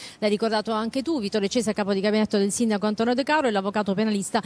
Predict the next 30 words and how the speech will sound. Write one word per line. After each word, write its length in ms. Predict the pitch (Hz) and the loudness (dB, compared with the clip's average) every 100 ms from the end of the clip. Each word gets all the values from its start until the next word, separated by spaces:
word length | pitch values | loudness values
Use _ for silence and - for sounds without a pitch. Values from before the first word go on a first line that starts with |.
| - - | -4 0
eh, 100 | 220 | 2
Michele 320 | 220 214 220 | 4 4 2
Laforgia. 560 | 208 190 185 180 175 202 | 2 2 0 0 0 0
Sono 220 | 220 262 | 2 0
circa 280 | - 330 294 | 2 2 2
trentacinque 680 | 247 247 240 - 277 220 208 | 0 0 0 2 0 2 2
gli 60 | |
interventi 680 | 202 196 226 233 269 208 220 | 2 2 0 2 2 2 0
che 240 | 208 226 202 | 0 2 2
si 140 | 196 | 2
terranno 340 | 208 254 247 | 2 2 2
durante, 440 | 202 208 220 214 208 - - | 2 2 2 0 -2 -4 -2
eh, 140 | 226 | 2
il 220 | 220 220 214 | 4 4 2
tavolo 340 | 269 226 208 | 2 2 2
di, 200 | 214 247 | 4 4
eh, 160 | 214 208 | 4 4
coalizione, 920 | 247 254 262 - 240 254 277 262 262 | 2 0 0 2 4 4 4 4 2
eh, 160 | - 233 | 2 0
nella 240 | 233 247 | 2 0
speranza 720 | 214 - 262 208 196 196 220 208 | -2 0 0 0 0 0 0 0
che 200 | 240 226 | 2 0
si 140 | 220 | -2
possa 460 | - 254 262 254 226 | 0 0 0 0 0
trovare, 500 | 214 214 233 233 208 - - | 2 4 4 4 0 -4 -6
eh, 60 | 233 | 0
un, 320 | 233 247 240 | 2 4 2
una 560 | 233 226 226 226 240 247 | 2 4 4 4 2 2
sintesi 600 | - 294 220 208 190 214 | 0 0 0 0 -2 -2
rispetto 560 | 202 - 220 - 226 | -2 -2 -2 0 0